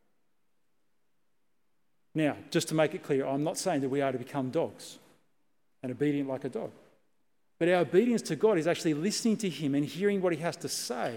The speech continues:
and putting it into practice in our lives.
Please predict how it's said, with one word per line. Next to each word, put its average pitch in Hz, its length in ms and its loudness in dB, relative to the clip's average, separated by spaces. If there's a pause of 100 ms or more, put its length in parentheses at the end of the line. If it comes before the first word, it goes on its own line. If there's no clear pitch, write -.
(1700)
and 165 160 -2
putting 202 300 0
it 190 60 -2
into 151 200 -2
practice 165 500 -6
in 131 80 0
our 135 140 -2
lives. 143 540 -12